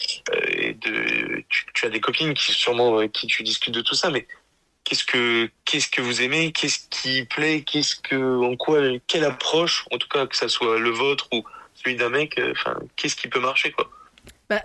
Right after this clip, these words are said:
Speaker 2: en fait, c'est compliqué parce que, euh, la majorité des nanas, elles veulent, euh, que le gars soit mystérieux, qu'il en montre pas trop, mais en même temps, il y a un peu cette nouvelle wave où, euh,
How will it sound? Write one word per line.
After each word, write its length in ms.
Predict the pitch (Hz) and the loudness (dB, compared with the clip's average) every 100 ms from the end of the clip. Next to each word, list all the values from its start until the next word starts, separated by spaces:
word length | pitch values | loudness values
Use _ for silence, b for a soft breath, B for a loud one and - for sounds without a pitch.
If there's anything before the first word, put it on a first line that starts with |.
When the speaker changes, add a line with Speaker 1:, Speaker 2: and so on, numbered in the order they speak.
| 208 | 0
Speaker 2:
en 80 | |
fait, 180 | 208 269 | 0 0
c'est 140 | - 202 | 0 2
compliqué 540 | 214 202 233 214 277 | 2 4 2 4 4
parce 380 | 247 190 - - | 4 0 0 -2
que, 340 | - 240 254 - | 2 4 4 4
euh, 640 | 185 185 180 180 175 175 - - | 4 6 6 8 8 6 4 0
la 180 | 180 180 | 2 4
majorité 560 | 226 233 240 220 233 | 6 6 4 4 4
des 120 | 214 | 6
nanas, 440 | 190 185 180 196 294 - B B B B B | 6 6 6 6 2 -6 B B B B B
elles 240 | 196 196 190 | 0 4 4
veulent, 420 | 202 214 262 247 - | 6 6 4 2 2
euh, 1300 | 185 180 175 170 170 165 165 160 160 160 156 156 139 175 | 6 8 8 8 8 8 6 6 6 4 4 2 0 -2
que 140 | - | 4
le 140 | 185 180 | 6 6
gars 220 | 185 214 | 6 4
soit 220 | - 190 | 4 4
mystérieux, 760 | 185 190 - 196 175 175 170 180 | 6 6 4 2 4 6 6 6
qu'il 280 | - 180 170 | 4 4 6
en 140 | 165 | 6
montre 280 | 165 170 170 | 6 6 4
pas 160 | 196 | 2
trop, 380 | 185 151 247 320 | 0 2 4 6
mais 140 | 269 202 | 6 4
en 80 | |
même 240 | 202 202 190 | 4 4 4
temps, 180 | 262 285 | 4 4
il 100 | 247 | 6
y 40 | |
a 80 | 202 | 4
un 80 | 190 | 4
peu 140 | 247 | 2
cette 220 | 226 208 | 2 4
nouvelle 340 | 214 208 202 208 | 6 6 6 4
wave 480 | 208 233 285 226 - | 6 6 6 4 4
où, 300 | 208 240 226 | 6 6 6
euh, 120 | 180 | 4